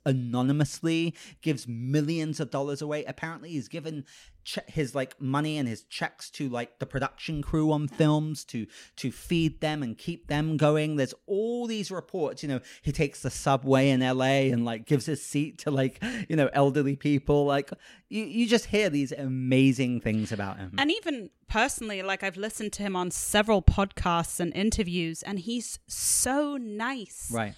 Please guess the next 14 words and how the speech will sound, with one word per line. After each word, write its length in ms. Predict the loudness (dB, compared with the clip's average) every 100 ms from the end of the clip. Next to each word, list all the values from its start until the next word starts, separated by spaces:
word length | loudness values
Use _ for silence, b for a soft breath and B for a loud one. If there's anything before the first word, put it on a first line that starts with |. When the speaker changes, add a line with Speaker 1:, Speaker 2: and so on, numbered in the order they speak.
| _ 4
Speaker 2:
to 220 | 4 4
the 120 | -4
people. 580 | -6 -8 -6 -4 -4 -4
Like, 240 | -6 -6
he 280 | -12 -12 -12 b b
treats 440 | -2 -2 -2 -6 -6
them 160 | -4
like 280 | -2 -2 -2
they're 120 | -4
his 200 | -4 -10
friends. 760 | -14 -6 -4 -2 -4 -6 -8 -6
Speaker 1:
Yeah. 280 | -4 -4 -8 B -6
Speaker 2:
And 180 | -4
just 380 | 0 0 -2 -10